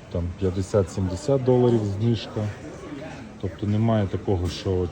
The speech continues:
Чорна п'ятниця і ціна прям втричі менша.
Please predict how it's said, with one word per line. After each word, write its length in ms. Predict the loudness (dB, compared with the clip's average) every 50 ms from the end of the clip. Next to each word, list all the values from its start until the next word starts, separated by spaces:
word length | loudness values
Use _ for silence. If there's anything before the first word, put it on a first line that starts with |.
| -2 -2
Чорна 280 | -2 0 0 0 -2
п'ятниця 720 | 0 0 0 0 0 0 0 -2 -2 -2 -4 -4 -4 -2 -2
і 280 | -2 -4 -4 -4 -4 -4 -6
ціна 400 | -8 -6 -4 -2 0 0 0 0
прям 340 | -2 -2 -2 -2 -2 -2 -4 -6 -10 -14 -16 -16 -16 -16 -16 -18 -18 -18 -18 -18 -16 -16 -16 -16 -16 -16
втричі 480 | -6 -2 0 2 2 0 0 -2 -2
менша. 460 | 0 0 0 0 -2 -4 -6 -6 -8